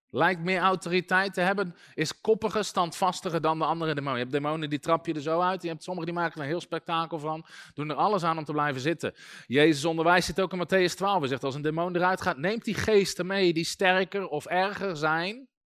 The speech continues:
hè, dan hemzelf." Dus je ziet, daar zit verschillende rangorde in.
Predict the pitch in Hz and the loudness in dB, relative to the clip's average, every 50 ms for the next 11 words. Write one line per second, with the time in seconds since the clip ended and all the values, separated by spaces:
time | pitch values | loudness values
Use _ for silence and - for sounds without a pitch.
0 | _ _ _ - 135 175 240 285 - _ - 120 135 143 151 151 147 143 139 147 | _ _ _ 0 0 0 0 -2 -6 _ -4 0 0 2 2 0 0 2 4 4
1 | 143 135 120 104 - - - - _ _ _ - - - - - - - - - | 4 4 2 -4 -8 -12 -20 -20 _ _ _ -20 -20 -18 -18 -18 -18 -16 -10 -6
2 | - 151 - 175 160 233 226 214 220 165 170 190 - - - 143 - 185 185 175 | -4 -2 -2 0 0 0 2 2 2 4 4 2 0 -2 -6 -4 0 2 4 4
3 | 170 175 170 165 160 151 156 160 165 160 156 147 131 139 131 120 117 104 92 | 2 2 2 2 2 4 4 2 2 0 -2 0 2 2 2 2 0 -4 -10